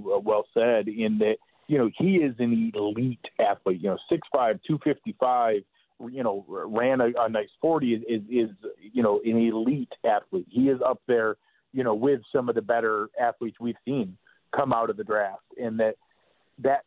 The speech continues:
kind of guy raises, you know, ceiling expectations. I, I will say there's some things I've seen on film where I've had to second guess, did Josh Allen lose a little bit of confidence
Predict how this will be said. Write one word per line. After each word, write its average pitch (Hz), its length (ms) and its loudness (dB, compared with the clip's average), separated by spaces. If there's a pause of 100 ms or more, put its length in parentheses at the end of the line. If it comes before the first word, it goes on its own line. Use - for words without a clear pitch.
kind 147 260 -2
of 101 140 -6
guy 110 600 -2 (880)
raises, 120 760 2 (320)
you 147 100 2
know, 127 460 2 (140)
ceiling 143 340 2
expectations. 139 800 0
I, 139 140 2 (100)
I 185 100 2
will 226 360 2
say 127 240 2 (320)
there's 302 240 0
some 311 140 -6
things 143 260 -2
I've 127 240 2
seen 123 220 -4
on 127 240 -2
film 101 340 -2 (400)
where 123 320 0
I've 151 260 2
had 131 360 0 (100)
to 135 100 -12 (160)
second 131 480 -4
guess, 104 300 0 (720)
did 147 300 2
Josh 135 360 2
Allen 123 440 0
lose 117 320 0
a 123 40 4
little 175 760 2
bit 139 180 2
of 127 80 2 (100)
confidence 104 580 -4